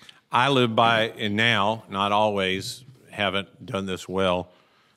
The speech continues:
I try to think of it as a boundary discussion of, um, I have some things that are, I'm capable of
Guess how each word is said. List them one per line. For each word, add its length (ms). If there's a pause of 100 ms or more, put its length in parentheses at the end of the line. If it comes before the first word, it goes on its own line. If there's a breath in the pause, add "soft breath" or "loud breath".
(120)
I 80
try 320
to 100
think 340
of 140
it 80
as 180
a 100
boundary 580
discussion 760 (600 soft breath)
of, 400
um, 400 (1500 loud breath)
I 200
have 220
some 180
things 360
that 100
are, 220
I'm 200
capable 640
of 320